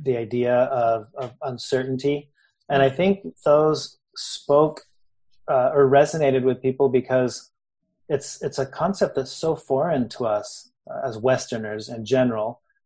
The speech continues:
Um, it's very foreign in the Christian mindset, uh, and it's, it's just a foreign concept to,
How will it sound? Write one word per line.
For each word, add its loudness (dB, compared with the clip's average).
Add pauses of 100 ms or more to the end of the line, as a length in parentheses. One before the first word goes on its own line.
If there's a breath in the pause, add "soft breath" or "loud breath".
(160)
Um, -4 (140)
it's -12
very 2
foreign 0
in -8
the -8
Christian -6
mindset, -4 (640)
uh, 0
and -4
it's, -8 (120)
it's -12
just -8 (180)
a 2
foreign 0
concept -2
to, 0